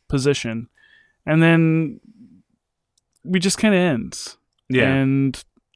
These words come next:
Speaker 1: that doesn't mean it's the end of Iron Fist or the end of Danny Rand, which I'm mentioning them separately for a reason. Uh, but the news yesterday is that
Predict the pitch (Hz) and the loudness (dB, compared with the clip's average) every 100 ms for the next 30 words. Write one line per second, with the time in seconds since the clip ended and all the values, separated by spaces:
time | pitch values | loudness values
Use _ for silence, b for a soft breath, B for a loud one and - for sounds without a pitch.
0 | _ _ _ - 160 160 - 202 233 233 | _ _ _ -16 -14 -8 0 2 2 4
1 | 247 226 202 175 - 156 170 175 156 131 | 4 4 4 2 0 0 2 4 4 0
2 | - _ _ _ - 151 147 143 - 123 | -12 _ _ _ -4 0 2 0 0 -2
3 | 127 - - - - 139 135 127 127 127 | -2 -4 -8 -6 -2 0 0 0 0 0
4 | 123 123 127 127 127 123 117 110 113 160 | -2 -2 -2 -2 0 -2 -4 -6 -6 -6
5 | 165 131 - 120 120 139 _ _ _ - | -6 -8 -6 -6 -6 -8 _ _ _ -8
6 | 139 117 123 117 113 - 123 113 107 117 | -6 -4 -2 -2 -2 -4 -4 -4 -6 -6
7 | 113 113 127 123 117 123 b b b b | -6 -4 -4 -4 -6 -8 b b b b
8 | b b b b 123 127 123 - _ _ | b b b b -4 -2 -2 -6 _ _
9 | _ _ _ _ - 196 - - 165 175 | _ _ _ _ -2 -2 -2 -6 4 6
10 | 202 226 165 165 262 - 160 127 113 123 | 8 6 6 4 4 4 2 2 -2 -4
11 | - b b b 143 147 147 143 147 139 | -10 b b b -2 2 2 2 2 2